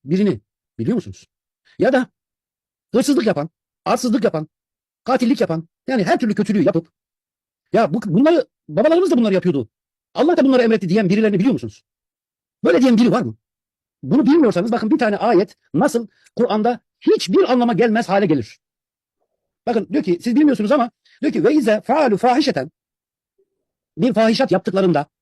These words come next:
"Kalu," derler ki, dediler ki, "Vecedna aleyha abane."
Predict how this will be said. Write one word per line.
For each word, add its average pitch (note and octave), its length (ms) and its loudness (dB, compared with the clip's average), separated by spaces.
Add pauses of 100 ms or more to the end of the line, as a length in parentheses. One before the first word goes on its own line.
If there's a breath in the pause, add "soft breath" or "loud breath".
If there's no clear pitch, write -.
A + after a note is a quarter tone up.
(1200)
"Kalu," A#3 360 0
derler A#3 280 4
ki, G#2+ 240 -10
dediler B3+ 260 2
ki, A2+ 180 -10 (920)
"Vecedna B3+ 380 0
aleyha D4 320 2
abane." B3+ 360 0